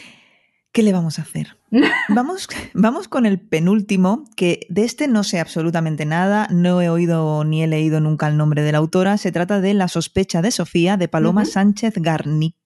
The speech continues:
Speaker 1: Garnica.
Speaker 2: Garni-, Garnica, yo le digo Garnica, no sé si
Speaker 1: No hay
Speaker 2: tiene
Speaker 1: acento aquí en
Speaker 2: no hay
Speaker 1: ningún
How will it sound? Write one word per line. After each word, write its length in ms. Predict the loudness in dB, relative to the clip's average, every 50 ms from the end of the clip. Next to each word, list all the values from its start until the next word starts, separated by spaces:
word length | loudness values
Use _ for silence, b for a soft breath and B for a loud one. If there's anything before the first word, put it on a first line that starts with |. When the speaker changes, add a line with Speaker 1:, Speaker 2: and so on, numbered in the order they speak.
| _ _ _
Speaker 1:
Garnica. 500 | -6 -2 -2 -2 0 2 2 2 4 2
Speaker 2:
Garni-, 420 | 2 2 2 0 -2 -4 -6 -8 -12
Garnica, 680 | -10 -10 -6 -2 -2 -2 -2 -2 -2 -4 -4 -6 -10 -10 -10
yo 80 | -10
le 60 | -8 -6
digo 220 | -4 -4 -4 -2
Garnica, 480 | -2 -4 -4 -4 -6 -6 -6 -6 -8 -8
no 140 | -6 -8
sé 160 | -8 -8 -10 -12
si 120 | -4 0
Speaker 1:
No 160 | 2 2 4
hay 80 | 4 2
Speaker 2:
tiene 160 | 2 0 -2
Speaker 1:
acento 280 | -2 -2 0 0 0 0
aquí 200 | 0 0 0 0
en 80 | 0
Speaker 2:
no 160 | 0 2 2
hay 80 | 4 4
Speaker 1:
ningún 80 | 2